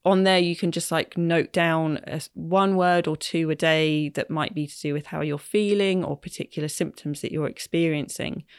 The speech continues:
And from there, you can start to get a sense of, is there a pattern to this?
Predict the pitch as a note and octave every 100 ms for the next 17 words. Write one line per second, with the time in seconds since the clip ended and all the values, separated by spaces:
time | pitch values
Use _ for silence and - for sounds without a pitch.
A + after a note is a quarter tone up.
0 | _ _ - E3 E3+ E3 F3 F3 E3+ D#3+
1 | E3 - C#3 - - C3+ - - C#3+ -
2 | C#3 - - - - _ D#3+ D3 D#3+ D3+
3 | D#3+ - E3+ - C#3+ - C#3+ B2+ -